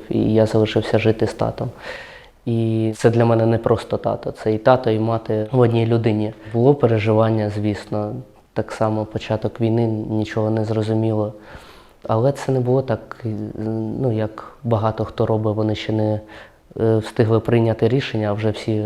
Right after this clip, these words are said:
навколо знають. Це було тихо, і от вирішив він, і він це зробив. Він не та людина, яка буде багато говорити, а потім, а, вийде, не вийде. Якщо він це обіцяє, на це можна надіятись, і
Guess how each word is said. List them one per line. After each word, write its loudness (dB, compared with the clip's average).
навколо 0
знають. -6
Це -4
було 0
тихо, -2
і -4
от -8
вирішив 2
він, -8
і -4
він -2
це -6
зробив. -4
Він 4
не 4
та 2
людина, 0
яка -2
буде -2
багато 0
говорити, 0
а -4
потім, -2
а, 2
вийде, 0
не 0
вийде. -2
Якщо 4
він 2
це 0
обіцяє, 0
на -2
це -2
можна 0
надіятись, -4
і -2